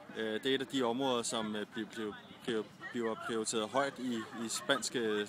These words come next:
sport. Øh, og man regner også med, at, øh, i O L i London, at der vil, øh, atletikudøvere, handicapatletikudøvere vinde en hel del medaljer, blandt andet også i bordtennis. Sportsministeriet, det ligger i Madrid, og, øh, at det er højt prioriteret, det understreges af, at, øh,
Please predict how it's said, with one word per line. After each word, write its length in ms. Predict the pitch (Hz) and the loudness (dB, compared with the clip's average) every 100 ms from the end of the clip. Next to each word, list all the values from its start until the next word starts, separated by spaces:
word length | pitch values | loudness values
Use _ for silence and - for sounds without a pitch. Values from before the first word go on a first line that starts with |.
| - - | -6 -12
sport. 440 | - - 120 143 - - - - - | -8 0 2 0 -4 -10 -10 -12 -6
Øh, 220 | 117 113 110 | 0 2 2
og 80 | |
man 180 | 113 117 | 0 2
regner 260 | 107 117 131 | 4 4 4
også 180 | 120 - | 2 0
med, 240 | 123 120 | 0 2
at, 260 | 113 101 - | 2 -2 0
øh, 340 | 104 98 95 92 | -2 0 -4 -2
i 100 | 113 | 0
O 200 | 123 120 | 2 2
L 120 | 120 | 2
i 60 | 113 | 2
London, 480 | 104 120 139 135 127 - - - | 2 2 0 0 -4 -14 -18 -12
at 180 | - 107 - | -4 -2 2
der 120 | 113 | 2
vil, 320 | 113 120 110 | 4 2 2
øh, 480 | 104 101 95 95 95 | 2 0 0 -2 -4
atletikudøvere, 880 | 104 104 - 120 127 113 104 104 104 | -6 -4 -2 0 0 0 2 0 0
handicapatletikudøvere 1200 | 107 117 127 110 110 101 - 113 110 107 104 104 | 0 -2 0 0 0 0 -2 0 0 2 2 2
vinde 240 | 101 107 117 | 0 0 0
en 80 | 107 | 0
hel 180 | 123 | 0
del 200 | 117 107 101 - | 0 -4 -4 -4
medaljer, 420 | 87 107 123 123 - - - - | 0 2 2 0 -6 -16 -12 -4
blandt 180 | 113 | 2
andet 200 | 110 107 | 2 4
også 200 | 95 - | 0 0
i 20 | 104 | 0
bordtennis. 520 | 98 98 101 95 - | -2 -2 -4 -6 -4
Sportsministeriet, 840 | - - 156 - 185 170 175 151 147 | -2 8 8 10 4 6 6 6 6
det 100 | 151 | 6
ligger 260 | 151 165 | 8 8
i 340 | 160 143 123 117 | 8 8 6 4
Madrid, 440 | 135 135 147 151 170 143 - - - | 4 6 10 10 10 4 -10 -14 -2
og, 400 | 131 131 131 127 | 6 6 8 8
øh, 600 | 120 117 113 110 110 - | 8 8 6 6 4 2
at 120 | 123 | 4
det 80 | 139 | 6
er 40 | |
højt 220 | 135 165 165 | 10 8 8
prioriteret, 640 | 185 160 165 151 151 143 | 4 6 6 6 4 4
det 100 | 143 | 6
understreges 640 | 135 156 160 139 110 113 | 8 6 4 4 4 2
af, 200 | 135 139 - | 4 2 2
at, 320 | 127 117 - | 0 0 2
øh, 380 | 117 110 104 | 4 4 4